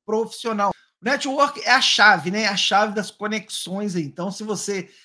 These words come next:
quer realmente ter uma experiência, né, no ambiente de trabalho canadense, mesmo estando no Brasil, essa vaga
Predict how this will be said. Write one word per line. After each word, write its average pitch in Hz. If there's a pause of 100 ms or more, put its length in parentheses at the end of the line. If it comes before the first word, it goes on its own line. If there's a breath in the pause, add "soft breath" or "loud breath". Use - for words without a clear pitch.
(140 soft breath)
quer 190
realmente 185
ter 175 (220 loud breath)
uma 180
experiência, 214
né, 208
no 208
ambiente 202
de -
trabalho 165 (220 soft breath)
canadense, 196
mesmo 226
estando 208
no 196
Brasil, 180 (280 soft breath)
essa 190
vaga 175